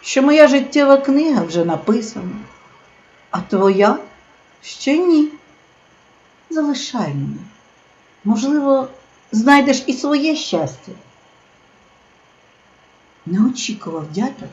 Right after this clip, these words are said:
що дуб таку розмову заведе. Бо дерева ж не говорять.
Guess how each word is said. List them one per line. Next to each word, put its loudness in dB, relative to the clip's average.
що -2
дуб -2
таку -8
розмову -2
заведе. -8
Бо -6
дерева 2
ж -4
не -2
говорять. -2